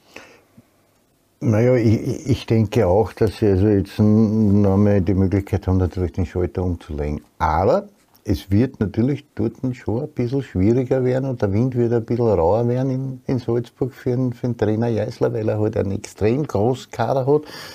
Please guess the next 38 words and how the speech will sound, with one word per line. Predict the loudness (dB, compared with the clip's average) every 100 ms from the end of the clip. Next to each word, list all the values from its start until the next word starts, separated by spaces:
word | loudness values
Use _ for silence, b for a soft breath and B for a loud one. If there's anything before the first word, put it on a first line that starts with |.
| B 0
und | 0 2
trotzdem | 2 0 0 -2
alle | 0 -2 -2
Spieler | -4 -2 0
halt | -2 -2
irgendwie | -2 -2 0 -2
zufriedenstellen | -2 -4 0 0 -2 -4 -4 -2
muss, | -4 -2
ne? | -2 -4 B B -2
Das | 0 2
war | 4
jetzt | 4 2 0 0
halt | 2 2 0
immer | 2 4 4 0 B B
in | 2
den | 2
vergangenen | 0 -4 -2 2 2 2
Jahren | 2 2 2 2
immer | 4 2 2 0
so, | 2 2
dass | 2 0
man | 0 0
halt | 2 0 -4 B B -8
auf | -4
drei | 0 2
Hochzeiten | 2 -2 -2 -2 0 0
tanzt | 0 -2 0
hat. | 0 2
Man | 0
hat | -2 _ _ -4
Meisterschaft, | -2 0 -4 0 0 0 -4
man | -2
hat | -2
Cup, | -4 -4 -4 -10 B B B
man | 0 0
hat | 2
Europacup | 2 2 0 -2 -4 -6
gehabt. | -2 -2 -4